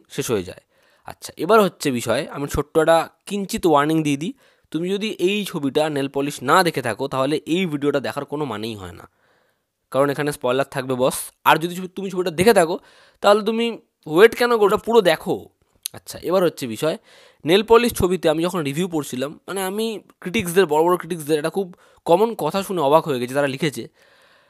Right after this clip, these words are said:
যে এখানে জাজ মানে রাজিত কাপুরের ওয়াইফের চরিত্রটা আননেসেসারিভাবে আনা হয়েছে এবং এটার কোনো দরকার ছিল না। তো আমি বলে রাখি, ওটা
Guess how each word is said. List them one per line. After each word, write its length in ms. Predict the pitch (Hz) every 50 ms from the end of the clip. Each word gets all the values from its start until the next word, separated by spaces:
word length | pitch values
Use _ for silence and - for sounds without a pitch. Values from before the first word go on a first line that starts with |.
| _ _ -
যে 200 | 165 175 233 247 262 262 233 - - _ _ _ _ _ _ _ _ _ - -
এখানে 380 | 180 - 226 233 226 247 254 262 262 220 - _ - 143 135 151
জাজ 220 | 170 156 131 110 101 - - - -
মানে 160 | 135 151 160
রাজিত 240 | 151 139 151 185 180 -
কাপুরের 460 | - 202 185 202 208 202 214 220 202 175
ওয়াইফের 480 | 143 139 131 139 160 165 - 208 196 - -
চরিত্রটা 460 | 180 175 180 175 - 160 143 123 147 160 - - _ _ -
আননেসেসারিভাবে 680 | 147 156 156 160 170 175 - 175 180 190 190 180 160
আনা 200 | 139 135 147 160
হয়েছে 280 | 175 160 147 147 - 170
এবং 140 | 165 165 165
এটার 160 | 170 165 175 170
কোনো 140 | 185 185
দরকার 300 | 160 135 123 123 - 143 -
ছিল 160 | - - 120 101 95
না। 140 | 95 - - -
তো 40 | - 135
আমি 100 | 147 139 123
বলে 120 | 131 151 165
রাখি, 240 | 151 127 - 151 160 - _ _ _ _ _ _ - -
ওটা 320 | 147 147 - - 208